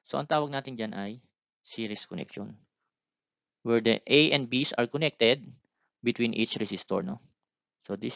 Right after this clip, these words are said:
is a series connection. Okay? And sa series connection natin na to, makukuha natin yung ating R total by getting the summation of all the values na resistors connected.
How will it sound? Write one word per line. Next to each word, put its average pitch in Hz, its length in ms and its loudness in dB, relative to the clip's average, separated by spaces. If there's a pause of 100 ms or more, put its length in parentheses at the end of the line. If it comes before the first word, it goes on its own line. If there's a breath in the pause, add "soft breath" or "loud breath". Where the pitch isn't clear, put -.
is - 240 -2
a 104 80 -2
series 123 640 -6 (2000)
connection. 98 600 -10 (1600)
Okay? 160 360 2 (520 soft breath)
And 190 400 12 (240)
sa 170 80 -2
series 262 240 -2
connection 190 400 -4
natin 151 160 -6
na 165 80 -4
to, 117 240 -4 (560)
makukuha 151 320 -2
natin 143 320 -2
yung 117 80 -6
ating 131 220 -4
R 117 100 -2
total 95 480 -4 (2000)
by 120 160 2
getting 143 320 4
the 127 100 2
summation 131 400 2
of - 80 -6
all 120 140 4
the 113 100 0
values 104 380 4
na 120 100 -8
resistors 127 480 -6
connected. 87 480 -2